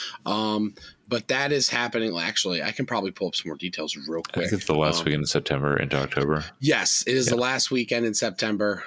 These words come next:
Speaker 1: Um, <clears throat> Luminous Gaming is proud to be T Oing the Star Wars Legion Grand Tournament at Crucible twenty twenty-three. The tournament will be held September twenty-ninth through October first, twenty twenty-three, at Universal Studios DoubleTree Hotel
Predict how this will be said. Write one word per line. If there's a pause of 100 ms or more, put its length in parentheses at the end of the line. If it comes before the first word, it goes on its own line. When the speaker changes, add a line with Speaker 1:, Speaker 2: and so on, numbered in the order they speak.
(180)
Speaker 1:
Um,
<clears throat>
Luminous
Gaming
is
proud
to
be
T
Oing
the
Star
Wars
Legion
Grand
Tournament
at
Crucible
twenty
twenty-three. (500)
The
tournament
will
be
held
September
twenty-ninth
through
October
first,
twenty
twenty-three,
at
Universal
Studios
DoubleTree
Hotel